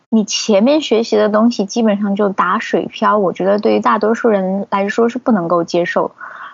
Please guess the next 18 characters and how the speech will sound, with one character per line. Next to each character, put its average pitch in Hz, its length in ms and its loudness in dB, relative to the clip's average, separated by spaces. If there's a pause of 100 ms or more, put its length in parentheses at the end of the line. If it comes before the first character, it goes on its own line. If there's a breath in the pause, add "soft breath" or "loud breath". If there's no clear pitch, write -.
(120)
暂 294 220 2
且 214 200 0
就 190 120 0
是 190 140 -2
说， 190 580 0
你 190 240 -2
在 196 200 0
学 180 180 -2
校 190 220 0
里 180 120 -2
面 175 200 -4
读 175 240 0
书 240 240 2
所 208 200 0
用 190 200 0
的 180 100 -2
知 247 240 0
识 196 400 0